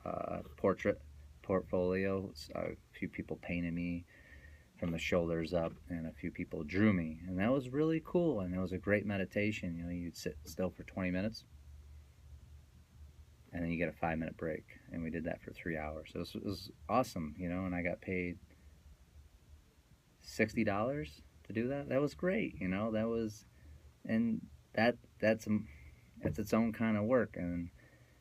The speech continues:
next week I'm doing figure modeling. I'll be in the nude, you know, my boot,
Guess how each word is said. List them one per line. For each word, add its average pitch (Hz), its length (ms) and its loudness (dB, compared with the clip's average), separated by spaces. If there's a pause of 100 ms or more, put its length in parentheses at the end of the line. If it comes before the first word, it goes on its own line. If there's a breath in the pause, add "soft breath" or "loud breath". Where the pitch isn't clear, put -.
(140 loud breath)
next 95 300 2
week 98 160 4
I'm 95 140 4
doing 95 200 4
figure 92 360 2
modeling. 95 600 2
I'll 101 160 2
be 104 200 4
in 101 160 4 (120)
the 110 140 8
nude, 120 480 6 (180)
you 101 120 -2
know, 98 320 2
my 104 200 4
boot, 123 440 2